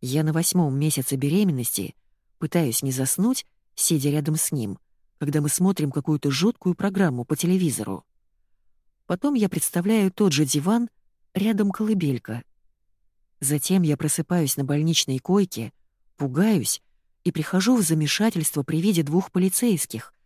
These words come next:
которые смотрят на меня сверху вниз и готовы записать каждое мое слово. Да.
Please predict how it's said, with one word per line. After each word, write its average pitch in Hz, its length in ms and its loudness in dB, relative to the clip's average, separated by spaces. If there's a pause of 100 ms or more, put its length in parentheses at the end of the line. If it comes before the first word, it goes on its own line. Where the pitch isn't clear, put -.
(360)
которые 151 320 0
смотрят 180 460 2
на 151 80 0
меня 151 260 2
сверху 147 380 -2
вниз 165 400 0 (360)
и 165 60 0
готовы 160 400 2
записать 147 540 -2
каждое 160 400 0
мое 147 240 0
слово. 160 500 0 (1040)
Да. 127 420 -6